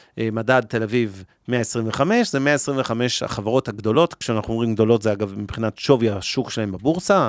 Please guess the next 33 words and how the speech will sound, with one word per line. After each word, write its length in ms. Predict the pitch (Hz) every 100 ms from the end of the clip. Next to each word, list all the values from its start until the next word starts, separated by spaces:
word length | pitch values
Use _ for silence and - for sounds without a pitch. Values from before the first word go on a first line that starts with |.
| 98 92 92 98
ההיקף 360 | 127 _ 143 139
שלהם, 200 | 160 139
כמה 200 | 110 107
הם 100 | 104
שוות, 420 | 107 120 220 - - - - - - _ -
אה, 300 | 123 123 123 113
בבורסה 340 | 113 120 117
בתל 260 | 107 - 101
אביב. 220 | 92 87 _ _ _ - _ -
ויכול 240 | 131 160
להיות 120 | 208
גם 120 | 202 208
מדד 280 | 196 202
סקטוריאלי, 720 | 185 202 - 185 170 160 156
אני 160 | 135 131
רוצה 240 | 127 123 131
להשקיע 220 | - 131
במניות 500 | 110 110 131 196 196
של 220 | - 143
חברות 380 | - 110 113 117
נדל"ן, 340 | 117 104 92
או 120 | 98
במניות 340 | 110 104 127 160
של 100 | 123
חברות 320 | 113 113 -
הייטק, 380 | 110 98 - -
או 60 |
במניות 300 | 107 107 117
של 260 | 113 120 117
חברות 360 | 117 120 127 -
רחפנים 640 | 135 - - 208 254 143
בתוך 320 | 110 113 -
הייטק, 260 | 90 95